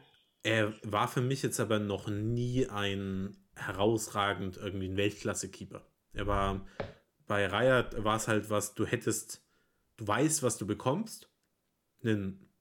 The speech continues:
guten Premier League-Keeper, mit jemandem, der gut, äh, der gut mit dem Fuß ist, der einfach prinzipiell ein solider Torhüter ist, aber keiner, der jetzt für mich noch den Schritt zur Weltklasse hätte machen können.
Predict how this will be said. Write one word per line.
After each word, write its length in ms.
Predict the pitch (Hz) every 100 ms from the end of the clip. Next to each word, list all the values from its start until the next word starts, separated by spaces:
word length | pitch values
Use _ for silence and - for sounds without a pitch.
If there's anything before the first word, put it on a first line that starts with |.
| _ _ _ -
guten 580 | 147 190 - 208 214 -
Premier 300 | - 170 185
League-Keeper, 500 | 190 190 196 214 220 _ _ _ _ _ _ _ _ -
mit 280 | 110 110 113
jemandem, 320 | 110 110 107
der 280 | 104 101 98 98
gut, 260 | 123 143
äh, 300 | 120 107 104 - _
der 320 | 104 95 95
gut 380 | 92 - 127 -
mit 80 | 104
dem 60 | 101
Fuß 260 | 185 190
ist, 320 | 190 190 - _ _ _ - - _ _
der 520 | 107 101 98 92 92 - _ _ _ _
einfach 360 | 120 104 104 -
prinzipiell 800 | - 131 143 123 110 113 120 113
ein 200 | 107 95
solider 600 | - 113 113 139 127 107
Torhüter 460 | 131 165 160 175
ist, 280 | 180 180 - _ _ _ _
aber 380 | - 104 117 110
keiner, 420 | 107 - 110 113
der 160 | 107 107
jetzt 200 | 101 -
für 80 | 104
mich 180 | 110 110
noch 140 | 101
den 200 | - 98
Schritt 220 | 92 113
zur 140 | - 98
Weltklasse 640 | 104 104 101 95 95 92
hätte 200 | 101 95
machen 220 | 92 87
können. 320 | 92 95 95